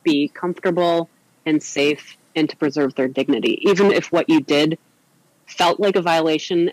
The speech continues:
and definitely felt undignified, you did it because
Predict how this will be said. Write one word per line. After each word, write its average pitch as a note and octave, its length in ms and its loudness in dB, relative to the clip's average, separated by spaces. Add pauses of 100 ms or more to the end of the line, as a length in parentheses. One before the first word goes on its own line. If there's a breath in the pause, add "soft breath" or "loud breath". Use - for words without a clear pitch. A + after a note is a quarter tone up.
and D#3 160 -2
definitely D3+ 300 -6
felt D3+ 260 -6
undignified, E3+ 840 0 (320)
you G#3 200 4
did F#3 280 2
it C#3 220 0 (640)
because E3+ 480 0